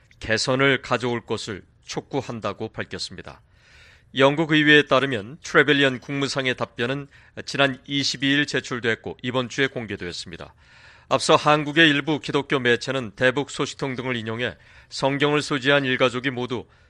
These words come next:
정치범 수용소, 즉 관리소에 수감됐다고 전했었습니다.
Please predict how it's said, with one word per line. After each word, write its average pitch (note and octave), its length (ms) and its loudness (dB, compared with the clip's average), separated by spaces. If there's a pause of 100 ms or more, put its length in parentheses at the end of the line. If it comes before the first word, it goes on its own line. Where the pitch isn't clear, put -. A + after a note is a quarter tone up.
(120)
정치범 C#3 580 -4
수용소, A2+ 680 -6
즉 - 200 -10 (420)
관리소에 B2 520 0
수감됐다고 A#2 880 -4
전했었습니다. F2+ 800 -12